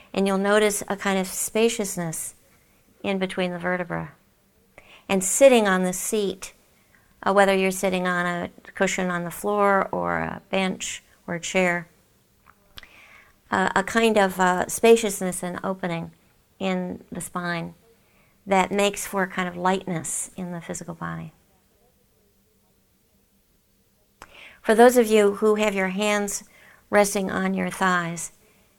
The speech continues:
may I recommend that you have the hands back far enough so that the elbows are underneath the shoulders. If the elbows are a little bit forward,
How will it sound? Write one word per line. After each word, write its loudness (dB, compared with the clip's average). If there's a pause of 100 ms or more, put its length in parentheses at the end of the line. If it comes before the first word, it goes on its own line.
may 0
I 2
recommend 0
that -2
you -2
have -4
the -4
hands -4
back -2
far 0
enough -4 (460)
so 0
that -2
the -2
elbows 0
are -2
underneath -4
the -8
shoulders. -8 (1200)
If -6
the 4
elbows 4
are 2
a 2
little 0
bit -2
forward, 2